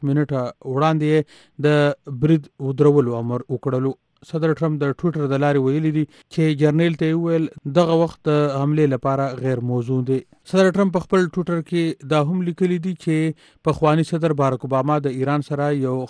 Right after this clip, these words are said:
خطرناک لوزنامه کړې وه او ورته یو نیم سل اربه ډالرې ګټه رسولې وه، چې پکې یو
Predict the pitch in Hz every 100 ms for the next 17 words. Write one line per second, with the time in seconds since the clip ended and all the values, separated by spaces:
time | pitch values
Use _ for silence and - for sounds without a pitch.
0 | - 127 135 139 139 127 120 110 123 123
1 | 123 135 127 131 - _ _ _ 147 143
2 | 143 - 156 147 - - - 151 170 170
3 | 143 - 175 - 139 135 127 123 - 135
4 | 127 131 147 156 143 _ _ _ 147 160
5 | 160 139 127 143 165 180 180 160 151 135
6 | 135 160 143 - _ _ - 160